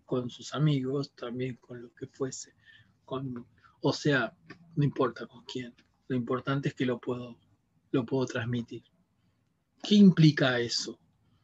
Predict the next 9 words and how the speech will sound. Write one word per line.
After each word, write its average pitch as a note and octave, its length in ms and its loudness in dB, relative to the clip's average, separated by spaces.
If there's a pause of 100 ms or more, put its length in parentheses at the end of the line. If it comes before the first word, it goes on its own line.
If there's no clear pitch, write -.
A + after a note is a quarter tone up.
(300)
Implica E3+ 640 6
un D#3+ 280 10
giro F#3+ 800 8
en C3+ 160 0
la C3+ 120 6
vida F3+ 320 10
de C3 80 4
la A#2+ 120 0
persona. A#2+ 480 -10